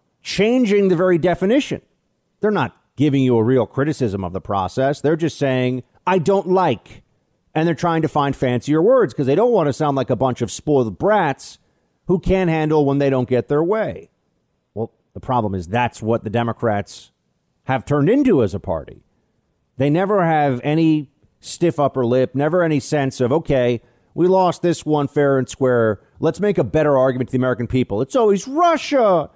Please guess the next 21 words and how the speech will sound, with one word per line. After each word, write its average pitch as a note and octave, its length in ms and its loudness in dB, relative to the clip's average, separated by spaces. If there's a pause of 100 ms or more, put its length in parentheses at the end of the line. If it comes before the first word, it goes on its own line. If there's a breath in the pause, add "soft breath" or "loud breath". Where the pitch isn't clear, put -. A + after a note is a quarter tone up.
(200 soft breath)
Trump E4+ 400 0
cheated!" A#3 920 2 (260)
This E4 180 0
is C#4 100 -4
illegitimate. C4+ 1120 2
This E4 180 0
is C4+ 160 -2
not D#4+ 260 -2
the C4+ 80 2
way C#4 360 2
it's B3 140 0
supposed." B3 400 0
No, G#3 420 -2
it G#3+ 80 -2
is B3 160 0
the F3+ 80 -2
way G#2 160 0
it's F2+ 100 -10
supposed - 320 -14
to - 60 -20
go. - 200 -18